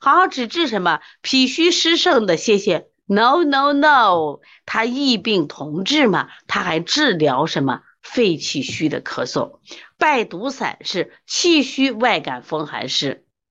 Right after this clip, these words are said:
用人参来扶正来。温脾汤，温脾汤是治什么的？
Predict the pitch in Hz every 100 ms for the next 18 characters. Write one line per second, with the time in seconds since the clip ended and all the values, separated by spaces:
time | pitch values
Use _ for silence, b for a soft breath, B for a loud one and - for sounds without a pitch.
0 | _ _ 208 202 180 202 220 208 196 135
1 | 151 - 151 208 151 76 - b b b
2 | 220 294 294 269 165 - 170 165 B B
3 | 269 381 440 302 208 202 226 226 220 247
4 | 196 147 143 170 127